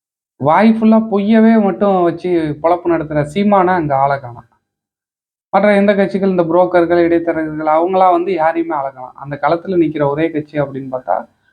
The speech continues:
அது தி மு க. அது நிக்க வேண்டிய கட்டாயம், எதிர்க்கட்சியா இருந்தாலும் நிக்கும். அது ஒரு வே-, அது வேற விஷயம். But அந்த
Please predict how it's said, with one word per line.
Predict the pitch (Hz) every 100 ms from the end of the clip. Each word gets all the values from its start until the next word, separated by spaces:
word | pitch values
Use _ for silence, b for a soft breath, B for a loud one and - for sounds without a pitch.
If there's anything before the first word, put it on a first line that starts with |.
| _
அது | - 139 139
தி | 156 185
மு | 165
க. | - 175 226 -
அது | - 147 151
நிக்க | 156 156 - 185
வேண்டிய | 175 175
கட்டாயம், | 170 147 - 165 160 202 220
எதிர்க்கட்சியா | 151 190 - 185 180 175
இருந்தாலும் | 165 160 180 190 156
நிக்கும். | 151 151 147
அது | 143 156
ஒரு | 151
வே-, | 147 147 139
அது | - 156 165
வேற | 175
விஷயம். | 170 170 170 - - _ _ _ _ _ _ _ 160
But | 156
அந்த | 156 156